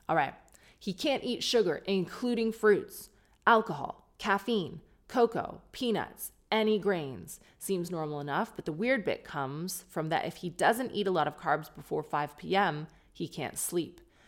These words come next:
which is difficult when he can't eat any grains. So he has to eat eight hundred calories of potato every single day before five P M. For reference, that is two pots of ready-made mash from the supermarkets, which are described as serves two, or ten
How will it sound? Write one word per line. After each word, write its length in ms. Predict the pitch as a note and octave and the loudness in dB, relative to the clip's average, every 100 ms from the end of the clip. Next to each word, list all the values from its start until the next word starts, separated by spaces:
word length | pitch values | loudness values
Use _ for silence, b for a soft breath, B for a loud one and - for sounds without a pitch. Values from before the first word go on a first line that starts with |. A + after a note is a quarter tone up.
| b b | b b
which 160 | - F3+ | -4 -2
is 120 | F#3+ | 2
difficult 440 | B3+ C4 G3+ C#3 | 4 4 2 -2
when 100 | - | -2
he 60 | C#3+ | -6
can't 260 | - D#3+ D3+ | -4 -4 -4
eat 140 | D3 E3+ | -4 -2
any 240 | D#3 D3 | -2 -2
grains. 460 | D3 F3 A#2 G#2+ - | -2 -2 -4 -8 -4
So 100 | F3+ | -2
he 80 | |
has 180 | F3+ G3 | 0 -2
to 80 | - | -4
eat 220 | F3 - | -8 -6
eight 280 | - F#3+ - | -2 -2 -4
hundred 360 | - C4 C#4 A#3+ | -4 -4 -4 -6
calories 560 | G#3 G3 F#3 F#3 F#3+ | -2 0 0 0 -2
of 160 | - - | -4 -8
potato 440 | F3+ F#3 E3 C#3+ - | -8 -4 -2 -2 0
every 260 | - G3 A#3 | 0 2 0
single 320 | A3+ G3+ F3+ | -2 -2 -2
day 180 | F3 D3+ | 0 -2
before 360 | D3 D3 D3+ D3 | -4 -4 -4 -2
five 320 | C#3 C3+ - | -4 -4 -6
P 160 | D3+ | -8
M. 240 | A2 - - B B B B | -8 -10 -14 B B B B
For 140 | G#3+ | 6
reference, 480 | G#3 F#3+ - A3 B3 | 6 6 2 -4 -2
that 160 | - D#3 | 0 0
is 140 | D3 | -2
two 280 | - - B3+ | -4 -4 -4
pots 360 | B3+ E3+ E3+ | -2 -2 -2
of 280 | - D#3+ - | -4 -6 -2
ready-made 480 | D#3+ E3 F3 D3 C#3 | -2 0 -2 -4 -4
mash 380 | D#3 D3+ F#3+ - | -2 0 0 -4
from 160 | E3 | -8
the 60 | D3 | -8
supermarkets, 760 | - F3 F3 D#3 D#3 A3 A3+ - b b | -6 -6 -4 -4 -2 -4 -4 -16 b b
which 200 | - F3 | -6 -4
are 80 | E3 | -4
described 480 | D3 - D3+ C#3+ C#3 | -6 -6 -2 -2 -2
as 240 | C3+ C3+ - | -4 -6 -10
serves 400 | - C#3+ C3+ - | -8 -6 -6 -6
two, 380 | - G3 D3 D#3 B B | -2 0 0 -4 B B
or 180 | - D#3+ | -4 -4
ten 720 | - - - B3+ A#3+ C#4 E4 | -6 -10 -4 -2 0 -2 -6